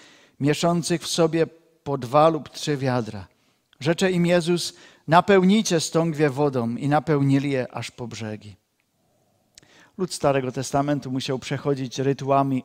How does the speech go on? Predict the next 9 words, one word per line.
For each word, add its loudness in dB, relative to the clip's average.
oczyszczania, -2
ręce, -4
nogi, -2
oblicze, 0
e, -16
ciało. 0
A -4
Jezus 0
mówi, 2